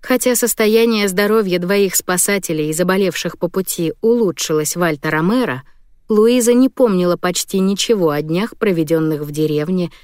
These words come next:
где они ждали, когда погода улучшится. Через два дня группу забрали.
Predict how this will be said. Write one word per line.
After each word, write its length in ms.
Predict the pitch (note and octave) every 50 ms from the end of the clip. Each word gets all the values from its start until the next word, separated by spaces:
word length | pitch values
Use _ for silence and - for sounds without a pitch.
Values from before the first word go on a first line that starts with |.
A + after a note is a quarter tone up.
| - - -
где 260 | - G3 F#3 F3 E3+ D#3+
они 240 | D3+ D3+ D#3 D#3
ждали, 400 | D3 D3+ D3+ D#3 D#3+ F3+ G#3 G3+
когда 320 | - - D#3+ D#3 D#3+ E3 D#3
погода 460 | - E3 D#3+ D#3 E3+ F3 D#3 F3 F3+
улучшится. 800 | G#3 A3+ A3 F3+ C#3+ C3 - - - C#3+ - - - - A2+ C3 - - _ - - _ - - - - - _ _ _ - - - - _ - - _ _ - - -
Через 320 | - A#3+ A#3 A#3 A3+ G3+
два 240 | F#3+ G3+ A3 G#3+ G3+
дня 300 | F#3 G3+ G#3+ A#3+ C4+ C#4
группу 420 | A3+ G3 G#3 A#3 A3 - - G#3
забрали. 600 | F3 F#3 F3 E3 D#3 D3+ C#3 B2+ B2 C3+ C3+ C3+